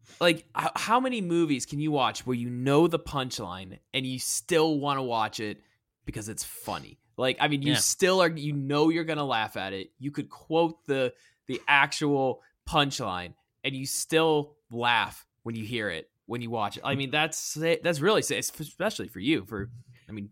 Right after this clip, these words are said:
Speaker 1: seeing it fifty times, like, that's really impressive.
Speaker 2: I mean, that might be, yeah, a little bit exaggerative,
Speaker 1: Right, but
Speaker 2: but
Speaker 1: still, I mean, even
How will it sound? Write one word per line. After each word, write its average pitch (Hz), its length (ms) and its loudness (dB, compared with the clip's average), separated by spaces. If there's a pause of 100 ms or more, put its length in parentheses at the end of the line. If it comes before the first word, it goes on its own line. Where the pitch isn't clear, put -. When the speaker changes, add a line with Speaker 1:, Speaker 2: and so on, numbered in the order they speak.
(120)
Speaker 1:
seeing 131 200 -2
it 87 160 -12
fifty 120 380 -4 (100)
times, 127 440 2
like, 98 220 -4
that's 147 400 -2 (400)
really 120 560 0 (100)
impressive. 110 680 -8 (500)
Speaker 2:
I 185 120 -2
mean, 247 120 4
that 240 140 6
might 214 220 6
be, 160 340 4
yeah, 151 240 2
a 135 40 2
little 165 260 8
bit 139 220 6
exaggerative, 113 720 2
Speaker 1:
Right, 170 340 8
but 135 80 2
Speaker 2:
but 127 180 8
Speaker 1:
still, 196 240 10
I 131 100 6
mean, 147 240 0
even 170 540 -2